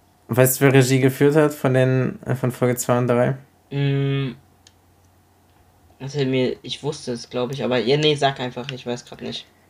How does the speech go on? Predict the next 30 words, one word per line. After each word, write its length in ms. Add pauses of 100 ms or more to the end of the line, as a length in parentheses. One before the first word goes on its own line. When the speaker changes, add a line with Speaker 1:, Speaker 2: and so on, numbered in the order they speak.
(260)
Speaker 1:
Steph 600
Green, 440 (160)
was, 220
wer 100
man 140
die 100
kennt? 380 (340)
Speaker 2:
Woher 160
kennt 240
man? 200 (1040)
Speaker 1:
Aus 220
Book 260
of 180
Boba 320
Fett. 420 (120)
Speaker 2:
Stimmt, 260
hast 160
du 60
Speaker 1:
Unter 100
Speaker 2:
gesagt, 180
Speaker 1:
anderem. 220
Speaker 2:
hast 180
du 60
gesagt, 440
ja. 140 (140)
Speaker 1:
Und 400 (800)
ich 240
find 240
irgendwie, 340
die 260